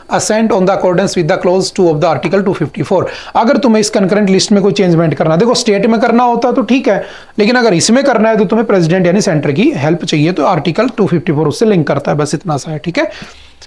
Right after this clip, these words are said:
अच्छा, और लड़कियों के लिए कौन कौन सी स्कीम चल रही हैं? तो सुकन्या समृद्धि योजना दो हज़ार पन्द्रह, जिसमें लड़कियों के नाम पर आप पैसे जमा करा सकते हो। जब वो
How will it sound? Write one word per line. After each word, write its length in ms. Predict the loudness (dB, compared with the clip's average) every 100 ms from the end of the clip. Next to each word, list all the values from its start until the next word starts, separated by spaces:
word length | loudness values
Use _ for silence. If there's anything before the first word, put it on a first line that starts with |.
| -6
अच्छा, 200 | -2 0
और 260 | 0 0
लड़कियों 340 | 2 0 0 2
के 60 |
लिए 100 | 2
कौन 180 | 2 2
कौन 140 | 2 0
सी 140 | 0
स्कीम 280 | 0 0 2
चल 160 | 2
रही 140 | 2 2
हैं? 120 | 2
तो 100 | 0
सुकन्या 380 | 0 0 0 2
समृद्धि 480 | 2 2 2 2 2
योजना 380 | 2 2 2
दो 260 | 0 0 0
हज़ार 180 | 2 0
पन्द्रह, 360 | 0 2 2
जिसमें 300 | 2 2 2
लड़कियों 360 | 2 2 0 0
के 80 | 2
नाम 180 | 0 2
पर 100 | 0
आप 160 | 0 -4 -8 -2
पैसे 240 | 0 2
जमा 220 | 2 2
करा 200 | 2 2
सकते 300 | 2 0 0
हो। 140 | 2 2
जब 140 | 2
वो 240 | 2 0